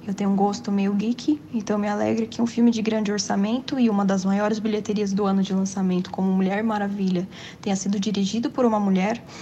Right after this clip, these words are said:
O filme que eu gostaria de ter feito no momento é Joker, ou Coringa, filme que se sustenta em uma boa narrativa e uma excelente atuação,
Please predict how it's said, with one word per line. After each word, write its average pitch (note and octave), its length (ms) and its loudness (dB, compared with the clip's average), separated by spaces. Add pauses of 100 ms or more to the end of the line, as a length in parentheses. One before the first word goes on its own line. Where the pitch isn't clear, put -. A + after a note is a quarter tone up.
(260)
O G#3 80 -4
filme A3 240 2
que A#3 100 2
eu A3 60 2
gostaria A3 360 0
de A3+ 120 -6
ter G#3+ 140 0
feito A#3 360 0
no B3 80 2
momento F#3+ 420 4
é F#3+ 60 0
Joker, G#3+ 640 2
ou G3+ 120 2
Coringa, A3+ 600 2 (520)
filme A3+ 300 0
que A#3 100 0
se A#3 140 -2
sustenta A3 1160 0
em G#3+ 220 -2
uma G#3 260 -2
boa A3 280 4
narrativa D4+ 800 2
e C4+ 60 0
uma G#3 180 0
excelente G#3 420 -2
atuação, A#3+ 640 0